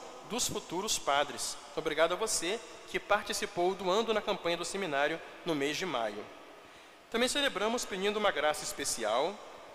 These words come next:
ação de graças, aniversário de Marinete Manhães da Silva, oitenta e dois anos, aniversário de Maria Beatriz Gomes Neto, e pela recuperação da saúde de Juarez Gomes de Almeida Júnior e Patrícia Matos Cordeiro de Almeida.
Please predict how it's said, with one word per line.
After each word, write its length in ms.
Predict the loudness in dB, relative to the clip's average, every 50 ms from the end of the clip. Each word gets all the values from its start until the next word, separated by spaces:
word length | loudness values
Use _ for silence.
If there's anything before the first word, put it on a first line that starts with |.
| 0
ação 240 | 2 2 4 4 2
de 100 | 2 2
graças, 400 | 2 2 2 2 2 0 -2 -2
aniversário 600 | -2 -2 0 0 0 0 0 0 0 2 2 2 0
de 80 | 0
Marinete 680 | 0 0 2 0 0 0 2 2 2 2 2 0 -2
Manhães 360 | 0 0 0 2 0 0 -2 -2
da 120 | -2 -2
Silva, 640 | -2 -2 -2 -2 -2 -4 -4 -4 -2 -2 -2 -2 -4 -8 -14 -18 -18 -20 -10 -6
oitenta 340 | -6 -2 2 2 2 2 2
e 40 | 0
dois 320 | 0 0 -2 -2 -2 -2
anos, 460 | -2 0 0 0 -2 -2 -4 -6 -6 -8 -12 -16 -18 -14 -2 0
aniversário 680 | 2 2 4 4 2 2 2 2 2 2 2 2 0
de 120 | -2 0
Maria 360 | 2 2 2 2 2 0 0
Beatriz 540 | 0 2 2 2 2 0 -4 -4 -4 -4 -4
Gomes 380 | -2 0 0 0 0 0 -2 -2
Neto, 480 | 0 2 4 2 2 0 -2 -6 -6 -8 -10 -14 -16 -16 -18 -18 -20 -10 -8
e 80 | -8 -2
pela 220 | 0 0 0 0
recuperação 560 | 0 -2 0 2 4 4 4 4 4 2 0
da 100 | 2 0
saúde 560 | 0 0 0 2 2 0 0 -2 -2 -4 -6 -6 -8 -14 -16 -16 -4 0
de 100 | 0 2
Juarez 520 | 4 6 6 6 6 4 2 0 -2 -2
Gomes 340 | 0 2 2 4 4 2 2
de 60 | 0
Almeida 360 | 0 0 0 -2 -2 -2 -2
Júnior 420 | -2 0 0 0 2 2 0 -2 -2 -4 -8
e 60 | -4
Patrícia 680 | 2 2 2 2 2 -2 -6 -4 -4 -2 -2 0 0 2
Matos 520 | 2 4 2 2 2 0 -2 -4 -4 -2
Cordeiro 460 | 0 0 0 0 0 0 -2 -2 0
de 80 | 2 2
Almeida. 380 | 0 0 0 -4 -6 -6 -8